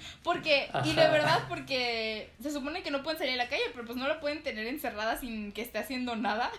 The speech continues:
Speaker 1: <laughs> solo para que
Speaker 2: Exacto,
Speaker 1: aparezca
Speaker 2: o sea,
Speaker 1: de
Speaker 2: literal.
Speaker 1: brócoli en las ediciones. O
Speaker 2: Ujú.
Speaker 1: sentada en el
Speaker 2: Sí.
Speaker 1: público. <laughs> Entonces era como que la tienen en una jaula, sí le están dando de comer, se ve muy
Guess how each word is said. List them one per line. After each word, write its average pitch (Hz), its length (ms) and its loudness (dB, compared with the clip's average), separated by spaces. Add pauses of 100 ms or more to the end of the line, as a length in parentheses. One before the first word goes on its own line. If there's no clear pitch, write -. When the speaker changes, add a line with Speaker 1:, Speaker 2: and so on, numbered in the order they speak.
(260)
Speaker 1:
<laughs> 640 320 -4
solo 269 320 2
para 269 240 2
que 262 80 -2
Speaker 2:
Exacto, - 200 2 (200)
Speaker 1:
aparezca 262 100 2
Speaker 2:
o 269 40 6
sea, 247 120 4
Speaker 1:
de - 80 2
Speaker 2:
literal. 220 180 2 (140)
Speaker 1:
brócoli 285 200 2
en 240 140 2
las 202 180 -4
ediciones. 180 500 -12 (1700)
O 247 100 6
Speaker 2:
Ujú. - 100 2
Speaker 1:
sentada 240 500 4
en 294 100 0
el 233 180 -2
Speaker 2:
Sí. - 80 -4
Speaker 1:
público. 240 460 0
<laughs> - 120 -2
Entonces 339 300 -8
era 349 200 0
como 302 220 -2
que 202 160 -10 (500)
la 269 200 2
tienen 262 300 -2
en 302 100 -2
una 285 180 -4
jaula, 254 600 -4
sí 254 160 -14
le 269 60 -14
están 370 260 -8
dando 339 200 -10
de 349 80 -10
comer, 226 300 -8
se 285 160 -8
ve 277 100 -4
muy 277 200 -8